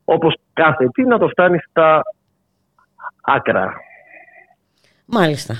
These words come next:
Speaker 2: Ε, πρέπει φυσικά και πρέπει να συζητηθεί. Ένα άλλο θέμα είναι και η συνεδρία της, θα συνεδριάσει και η Επιτροπή Θεσμών και Διαφάνειας, γνωρίζουμε.
Speaker 1: Αυτό, αυτό συζητιέται τώρα.
Speaker 2: Α.
Speaker 1: Πότε θα γίνει και αυτή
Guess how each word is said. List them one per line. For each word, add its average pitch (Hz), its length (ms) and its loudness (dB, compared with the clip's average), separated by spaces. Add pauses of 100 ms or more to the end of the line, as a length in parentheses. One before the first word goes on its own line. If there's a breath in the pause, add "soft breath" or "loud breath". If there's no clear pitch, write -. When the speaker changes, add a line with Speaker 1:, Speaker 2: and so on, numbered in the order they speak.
(120)
Speaker 2:
Ε, 170 240 0
πρέπει 185 340 0
φυσικά 165 420 -4
και 190 140 -2
πρέπει 151 260 -4
να 143 100 -2 (1120)
συζητηθεί. 107 760 -4 (320)
Ένα 190 460 -2
άλλο 226 180 2
θέμα 214 300 0
είναι 240 160 -2
και 220 100 -8
η - 20 -4
συνεδρία 202 420 -2
της, 202 320 -2
θα 196 100 -2
συνεδριάσει 185 460 0
και - 80 -6
η 208 40 0
Επιτροπή 160 340 -4
Θεσμών 175 340 -2
και 175 80 -2
Διαφάνειας, 156 580 -2
γνωρίζουμε. 147 720 -2
Speaker 1:
Αυτό, 190 360 2
αυτό 214 240 2
συζητιέται 139 680 0
τώρα. 123 280 2
Speaker 2:
Α. 175 340 0
Speaker 1:
Πότε 175 180 0
θα 131 240 0
γίνει 120 480 0
και 156 160 2
αυτή 127 300 -2